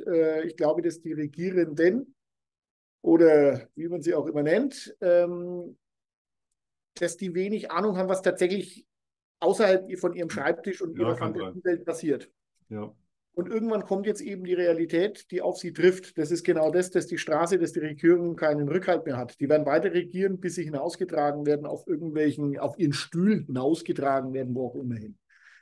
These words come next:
Speaker 1: Das ist die eine Geschichte. Die andere Geschichte ist die, wenn ich jetzt von den Vereinigten Staaten ausgehe, was das auch heißen würde, die haben wirtschaftliche Probleme. Trump hat das Land, äh,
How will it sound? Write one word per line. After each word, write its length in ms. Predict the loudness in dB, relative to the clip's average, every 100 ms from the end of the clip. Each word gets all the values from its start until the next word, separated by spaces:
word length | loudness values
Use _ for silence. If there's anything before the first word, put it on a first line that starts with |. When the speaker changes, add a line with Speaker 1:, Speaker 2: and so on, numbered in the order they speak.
| _ _ 0
Speaker 1:
Das 160 | 2
ist 240 | 4 2 2
die 140 | 0
eine 440 | 2 0 2 2 0
Geschichte. 600 | -2 -6 -8 -8 -4 -4
Die 120 | -2
andere 300 | -4 -2 -4
Geschichte 440 | -4 -6 -6 -4
ist 200 | -4 -2
die, 140 | -4 0
wenn 140 | 0
ich 60 | -2
jetzt 160 | -4
von 140 | -4 -4
den 120 | -2
Vereinigten 500 | -2 -2 -4 -6 -6
Staaten 420 | -2 0 -2 -2
ausgehe, 400 | -2 -2 0 0
was 160 | 2 0
das 180 | 0
auch 140 | 0 0
heißen 260 | 0 0
würde, 180 | -4 -4
die 120 | -2
haben 120 | -2 -2
wirtschaftliche 500 | 0 -2 -2 -6 0
Probleme. 580 | 0 4 4 6 4
Trump 260 | 2 -2 0
hat 140 | -2
das 100 | 0
Land, 260 | 2 0 -2
äh, 340 | -6 2 2